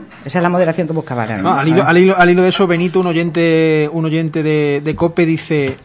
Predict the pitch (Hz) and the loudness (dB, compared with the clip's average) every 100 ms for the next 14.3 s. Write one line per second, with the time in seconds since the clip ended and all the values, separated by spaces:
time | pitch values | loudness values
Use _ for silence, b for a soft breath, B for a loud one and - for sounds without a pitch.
0 | _ 147 151 147 143 135 123 143 143 139 | _ -6 -4 -4 -4 -6 -8 -6 -6 -4
1 | 120 - 110 - 135 - 143 185 175 190 | -6 -6 -10 -12 -12 -8 -4 -2 0 0
2 | 190 - 156 170 180 160 165 170 160 147 | 0 0 -2 -2 -4 -4 -4 -4 -6 -6
3 | 165 165 147 175 175 175 170 131 156 151 | -6 -6 -8 -8 -6 -6 -6 -6 -6 -6
4 | 156 151 135 160 185 b b b b - | -6 -6 -6 -8 -10 b b b b -6
5 | 156 196 185 185 175 151 160 208 - 170 | -2 2 2 2 0 -2 -2 -4 -4 -2
6 | 220 226 - - - 139 143 147 143 139 | -2 -4 -12 -16 -12 -8 -6 -6 -6 -4
7 | 175 202 196 180 180 156 - 170 147 131 | -4 -4 -4 -4 -6 -6 -6 -6 -6 -10
8 | 98 - 156 165 208 220 - - 160 156 | -12 -10 -4 -2 -2 -4 -6 -8 -6 -6
9 | 156 202 - 185 151 170 190 185 165 147 | -6 -6 -6 -6 -2 -2 -2 -2 -4 -4
10 | 170 165 127 139 123 90 80 - B B | -4 -4 -6 -8 -10 -12 -14 -20 B B
11 | B B B 160 180 185 156 165 196 208 | B B B -4 0 0 0 0 -2 -2
12 | 180 170 - 160 151 170 190 175 170 175 | -4 -6 -4 -6 -4 -4 -4 -4 -2 -2
13 | - 165 151 165 175 160 151 139 151 226 | -2 -4 -2 -4 -4 -4 -4 -6 -8 -8
14 | 151 73 | -8 -12